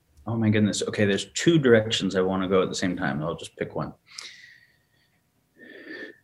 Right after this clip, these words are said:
There's a reward circuit on exercise and there's a reward circuit on junk food, right? And they both have a dopaminergic element and reward circuit, but they're of a very different kind.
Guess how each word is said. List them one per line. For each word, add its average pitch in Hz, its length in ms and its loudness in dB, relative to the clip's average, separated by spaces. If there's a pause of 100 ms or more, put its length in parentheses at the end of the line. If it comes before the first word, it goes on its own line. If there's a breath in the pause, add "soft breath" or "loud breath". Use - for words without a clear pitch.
(120)
There's 131 220 4
a 127 60 2
reward 117 500 4
circuit 160 300 0
on 104 140 4
exercise 85 680 2
and 95 80 0
there's 92 180 -2
a 98 40 0
reward 98 380 2
circuit 92 300 -2
on 85 140 -4
junk 80 240 -4
food, - 240 -16 (220)
right? 113 320 -2 (840 loud breath)
And 110 440 8
they 117 120 12
both 139 360 8
have 107 160 6
a 101 40 4
dopaminergic 101 720 4
element 90 460 2
and 90 120 -4
reward 95 260 0
circuit, 87 220 -2
but 80 100 -8
they're 98 140 2
of 107 140 0
a 98 80 4
very 110 340 4
different 101 320 -2
kind. - 400 -6